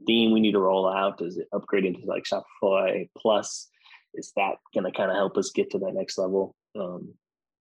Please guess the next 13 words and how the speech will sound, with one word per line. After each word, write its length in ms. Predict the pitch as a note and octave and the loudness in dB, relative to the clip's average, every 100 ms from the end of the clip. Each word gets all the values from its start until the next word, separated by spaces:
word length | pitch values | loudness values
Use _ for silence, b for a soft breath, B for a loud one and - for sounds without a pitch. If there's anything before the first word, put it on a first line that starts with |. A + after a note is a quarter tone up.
| _ _ _ _ _ | _ _ _ _ _
so 160 | - - | -16 -8
those 140 | G2 | -6
are 80 | G2 | -4
all 100 | F#2+ | -6
sort 220 | F#2 F#2+ | -6 -4
of 60 | F#2+ | -2
the 80 | G2 | -2
calculations 640 | G#2 G2 G2 G2 - G2+ | -2 -2 0 0 -2 -4
that 80 | G2 | -4
we 80 | F#2 | -2
look 180 | F#2+ - | -4 -2
at, 180 | F#2 E2 | -4 -4
but 180 | - F2 | -6 -6